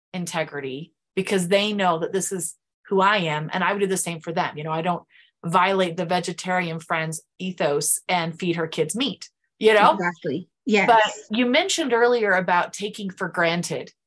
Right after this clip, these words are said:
Speaker 1: I am acquainted with two people, and I won't say the names for their privacy, that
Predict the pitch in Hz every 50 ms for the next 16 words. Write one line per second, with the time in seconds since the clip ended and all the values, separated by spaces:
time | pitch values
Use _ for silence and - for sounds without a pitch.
0 | _ _ _ _ _ _ - - 190 196 208 220 220 - 220 208 196 190 185 180
1 | - - 185 185 185 175 165 175 165 165 - - 214 196 - 202 180 165 175 180
2 | 175 170 160 160 165 175 165 165 - - 175 170 165 165 156 156 160 160 - -
3 | 175 156 160 156 156 156 - - 160 151 147 156 147 - - 147 143 151 160 -
4 | - _ _ _ - _ _ _ 185 175 196 185 180 170 160 165 - -